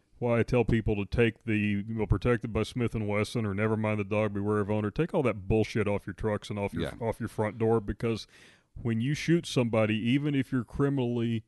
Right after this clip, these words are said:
Speaker 1: in your rights to shoot that person, everyone in their family is gonna sue you, and you're gonna spend the next five to seven years and all of your money defending that in civil court.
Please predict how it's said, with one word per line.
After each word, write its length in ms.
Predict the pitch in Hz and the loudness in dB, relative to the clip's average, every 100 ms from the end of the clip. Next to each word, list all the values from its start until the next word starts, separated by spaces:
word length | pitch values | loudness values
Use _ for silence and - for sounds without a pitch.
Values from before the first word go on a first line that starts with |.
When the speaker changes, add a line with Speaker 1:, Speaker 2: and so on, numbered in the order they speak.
| - | -4
Speaker 1:
in 160 | 113 | -2
your 140 | 139 139 | 0 0
rights 360 | 123 123 117 - | 2 2 0 -2
to 100 | 110 | -6
shoot 320 | - 160 160 | -2 -4 -2
that 240 | 117 104 - | -2 -2 0
person, 520 | 107 101 117 107 107 _ _ _ - | 0 0 -4 -6 -8 _ _ _ -6
everyone 480 | 104 110 120 123 127 | -2 2 4 4 2
in 100 | 127 | 2
their 140 | 123 | 2
family 420 | 117 127 120 110 | 2 0 2 2
is 120 | 104 - | 0 -2
gonna 180 | 107 | -4
sue 300 | 101 - 139 | -4 0 4
you, 180 | 131 107 | 4 4
and 80 | 98 | 2
you're 80 | 98 | 0
gonna 80 | 101 | -4
spend 220 | - 113 | -4 -4
the 60 | |
next 300 | 104 107 - | -2 -4 -6
five 220 | - 120 117 | -4 -4 -4
to 80 | 113 | -8
seven 440 | - 123 107 104 | -2 -2 -2 -4
years 360 | 107 113 110 110 | -2 0 -2 -4
and 140 | 110 | -12
all 260 | 107 104 120 | -4 0 0
of 100 | 135 | 2
your 120 | 143 | 0
money 260 | 151 139 | 0 0
defending 520 | 117 104 - 120 110 110 | -2 -4 -2 -2 0 -2
that 180 | 110 | -4
in 80 | 110 | -4
civil 340 | - 123 104 98 | -8 -6 -6 -8
court. 380 | - 131 104 | -4 -2 -2